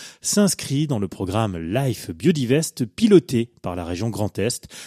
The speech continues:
L'objectif, sensibiliser les jeunes à la biodiversité et en faire des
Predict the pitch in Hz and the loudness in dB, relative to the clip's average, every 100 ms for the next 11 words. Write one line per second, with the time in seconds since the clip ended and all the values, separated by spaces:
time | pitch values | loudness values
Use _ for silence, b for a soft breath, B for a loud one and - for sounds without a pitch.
0 | B - 101 156 147 - 196 220 - - | B -2 4 4 4 0 0 0 -2 -14
1 | B B - 240 - 214 202 185 151 156 | B B -2 0 2 2 2 2 4 4
2 | 127 165 135 156 170 156 117 104 123 117 | 6 4 6 4 4 2 0 0 0 0
3 | 113 - 113 156 170 - 101 92 - 135 | -2 -4 -4 0 0 0 -6 -6 -4 -4
4 | 135 101 85 | -2 -6 -2